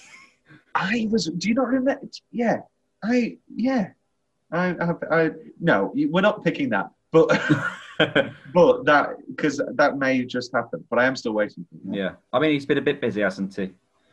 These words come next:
Speaker 1: But, uh,
Speaker 2: Those fucking Marvel shit. Can you imagine the movies that we would have had if Marvel didn't exist?
Speaker 1: Uh,
Speaker 2: Ten, think of those incredible Downey Junior films.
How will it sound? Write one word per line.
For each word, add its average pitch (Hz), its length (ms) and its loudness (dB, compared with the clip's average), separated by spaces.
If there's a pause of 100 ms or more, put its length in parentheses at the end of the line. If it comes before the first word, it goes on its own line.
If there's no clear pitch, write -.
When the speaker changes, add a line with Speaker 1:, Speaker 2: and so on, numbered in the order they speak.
(720)
Speaker 1:
But, - 200 -12
uh, 95 120 0 (160)
Speaker 2:
Those - 260 -4 (360)
fucking - 640 -10 (840)
Marvel 160 480 -10
shit. - 460 -14 (320)
Can 262 120 4
you 262 120 6
imagine 220 500 2
the 101 80 -4
movies 104 420 -2
that 101 100 -4
we 104 120 -2
would 113 140 -2
have 113 120 -4
had 92 180 -4
if 90 160 -8
Marvel 101 300 -2
didn't 87 200 -8
exist? - 400 -12 (1700)
Speaker 1:
Uh, 175 300 4 (600)
Speaker 2:
Ten, 190 400 2 (140)
think 214 220 0
of 151 100 -6
those 151 220 4
incredible 156 560 2
Downey 139 300 0
Junior 127 360 -4
films. 87 340 -8